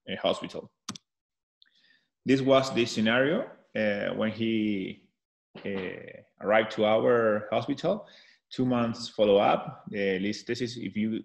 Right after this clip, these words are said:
can see, was progressed. Uh, have a lot of pain, back pain, but no neurological problems. So here you can see that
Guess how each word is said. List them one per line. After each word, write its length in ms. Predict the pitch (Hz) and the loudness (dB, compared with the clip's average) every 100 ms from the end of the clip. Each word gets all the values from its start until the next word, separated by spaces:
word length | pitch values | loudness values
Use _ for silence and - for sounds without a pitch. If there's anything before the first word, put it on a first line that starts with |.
| _ _ - | _ _ -10
can 200 | 110 101 | -6 -6
see, 480 | - 123 127 131 - - _ | -2 0 2 0 -10 -20 _
was 160 | - 107 | -2 0
progressed. 560 | - 101 92 107 - - - _ _ _ _ _ _ - | 0 -2 2 2 0 -6 -20 _ _ _ _ _ _ -8
Uh, 200 | 104 104 | -4 -2
have 200 | 101 113 | 0 2
a 140 | 107 104 | 4 4
lot 220 | 110 131 | 6 4
of 80 | 113 - - | 2 -4 -6
pain, 520 | 120 120 127 131 117 | 0 2 2 0 0
back 240 | 113 - | -2 -2
pain, 320 | 117 139 202 - - _ - | -2 0 -2 -6 -20 _ 0
but 760 | 120 120 117 117 117 113 - | 6 8 8 6 4 2 -2
no 540 | 123 127 139 143 143 139 | -2 4 6 8 6 4
neurological 540 | 123 123 120 120 117 | 6 6 6 4 0
problems. 480 | 110 107 92 90 - | 0 2 0 -2 -8
So 320 | - 120 120 | 0 4 4
here 320 | 120 131 135 | 4 2 2
you 60 | 135 | 2
can 180 | 131 113 | -2 -6
see 240 | - 127 | -2 0
that 240 | 120 107 | 2 2